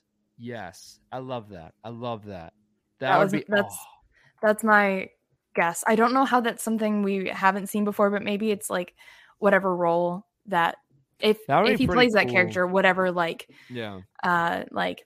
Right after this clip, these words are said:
Speaker 2: position or job or
Speaker 1: Yeah.
Speaker 2: whatever that character evolved into being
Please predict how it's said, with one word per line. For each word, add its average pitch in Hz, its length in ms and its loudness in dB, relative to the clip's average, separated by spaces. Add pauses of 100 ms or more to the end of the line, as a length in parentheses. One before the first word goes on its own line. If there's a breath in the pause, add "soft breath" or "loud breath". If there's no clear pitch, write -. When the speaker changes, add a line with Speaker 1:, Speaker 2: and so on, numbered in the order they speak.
(160)
Speaker 2:
position 180 500 -6
or 170 100 -6
job 165 380 -6
or 170 360 -6 (500)
Speaker 1:
Yeah. 98 280 -12
Speaker 2:
whatever 180 440 -2
that 170 200 -2
character 175 340 -2
evolved 170 400 -4
into 170 200 -8
being 165 460 -8